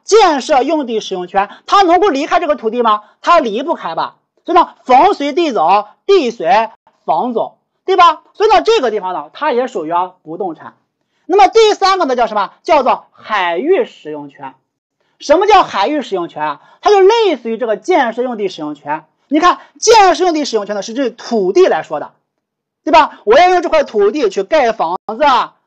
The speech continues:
之类的。那么什么叫海域使用权啊？我承包了一片海域，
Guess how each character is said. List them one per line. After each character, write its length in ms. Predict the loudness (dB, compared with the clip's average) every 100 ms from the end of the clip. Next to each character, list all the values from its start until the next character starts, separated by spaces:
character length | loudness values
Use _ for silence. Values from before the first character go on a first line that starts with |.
| _
之 140 | 0
类 160 | 0 0
的。 140 | -4 _ _ _ -4
那 100 | -2
么 100 | 0
什 140 | 0
么 60 | 2
叫 160 | 2
海 340 | 0 -4 -2 0
域 200 | 0 -2
使 160 | -4
用 100 | -12
权 180 | -10 -8 -6
啊？ 160 | -8 _ _ _ _
我 300 | 0 4 4
承 400 | 2 -4 -2 2
包 240 | 4 4 2
了 60 |
一 140 | -2 -6
片 240 | -6 -6
海 240 | -6 -10
域， 240 | -6 -6